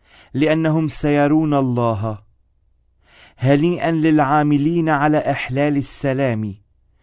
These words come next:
لأنهم سيدعون أبناء الله. هنيئاً للمضطهدين لأجل البر، لأن ملكوت السماوات قد أعطي لهم. هنيئاً لكم عندما يهينكم الناس ويضطهدونكم،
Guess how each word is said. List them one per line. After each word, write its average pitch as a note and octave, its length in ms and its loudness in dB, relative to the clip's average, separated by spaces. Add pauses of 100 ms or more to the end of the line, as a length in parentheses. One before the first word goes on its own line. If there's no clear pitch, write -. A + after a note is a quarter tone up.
(400)
لأنهم D#3 680 0
سيدعون C#3+ 840 0
أبناء C3+ 640 0
الله. A2 500 -2 (1400)
هنيئاً D#3+ 500 -2
للمضطهدين D3+ 1160 0
لأجل C3+ 480 0
البر، A2+ 540 -2 (720)
لأن D#3 420 0
ملكوت D#3 520 0
السماوات D3 840 0
قد C#3+ 340 -4
أعطي C3 560 0
لهم. A2 460 -4 (1160)
هنيئاً D#3 440 0
لكم D#3+ 500 0
عندما D3 440 0
يهينكم C#3+ 800 0
الناس C3+ 500 -2
ويضطهدونكم، B2 1300 -4